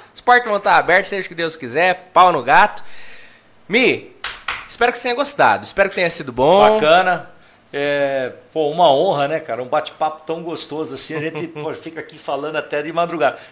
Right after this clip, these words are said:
Speaker 2: Isso aqui tinha que ter vinho, tinha que ter uns, não,
Speaker 1: Claro.
Speaker 2: pra nós ir pra madrugada dentro aí falando de coisas
Speaker 1: Ó,
Speaker 2: boas, né? Ó,
Speaker 1: a partir
Speaker 2: um ano, um
Speaker 1: amanhã
Speaker 2: ano, ó, um ano e dez meses de governo.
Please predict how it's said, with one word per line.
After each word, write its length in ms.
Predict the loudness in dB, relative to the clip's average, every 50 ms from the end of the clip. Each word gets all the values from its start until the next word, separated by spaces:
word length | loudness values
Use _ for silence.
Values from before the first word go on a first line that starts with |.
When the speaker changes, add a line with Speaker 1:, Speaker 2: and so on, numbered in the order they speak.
| -16
Speaker 2:
Isso 140 | -10 -6 -6
aqui 120 | -6 -6 -8
tinha 220 | -10 -8 -8 -10
que 80 | -10 -8
ter 160 | -6 -4 -4
vinho, 880 | -4 -4 -6 -6 -4 -2 0 0 2 2 2 0 0 -4 -6 -8 -10 -12 -18 -20 -18
tinha 180 | -14 -12 -12 -8
que 60 | -2
ter 120 | 0 0
uns, 160 | 0 0 0
não, 200 | -2 -2 -2 -4
Speaker 1:
Claro. 540 | -4 0 2 4 6 6 6 6 4 2 0 -2 0
Speaker 2:
pra 120 | 2 4 6
nós 280 | 6 6 4 4 0 -8 -14 -18 -20 -20 -20 -20 -10
ir 240 | -6 -4 -4 -2 2
pra 140 | 2 2 4
madrugada 720 | 4 4 2 2 0 -2 2 4 6 6 6 4 2 0
dentro 420 | -2 -2 -4 -4 -4 -6 -6 -6
aí 100 | -6 -6
falando 440 | -6 -6 -6 -4 -4 -4 -4 -4 -6
de 100 | -12 -14
coisas 320 | -10 -8 -8 -6 -4 -2
Speaker 1:
Ó, 160 | 2 4 6 6
Speaker 2:
boas, 220 | 6 4 2 -2
né? 160 | -4 -8 -10 -12 -16 -20 -20 -20 -16 _
Ó, 160 | 4 8 8 10
Speaker 1:
a 120 | 10 10
partir 240 | 8 6 6 8 8
Speaker 2:
um 40 | 8
ano, 400 | 8 8 8 6 4 2 2 4
um 60 | 6
Speaker 1:
amanhã 640 | 6 8 8 8 8 8 6 4 4 4 4 6
Speaker 2:
ano, 100 | 8 8
ó, 240 | 10 8 8 6 2
um 160 | -2 2 4
ano 220 | 4 4 4 4 2
e 40 |
dez 240 | 2 2 0 0 0
meses 240 | -4 -4 -6 -6 -6
de 80 | -8 -10
governo. 520 | -10 -10 -8 -6 -4 -4 -4 -6 -8 -14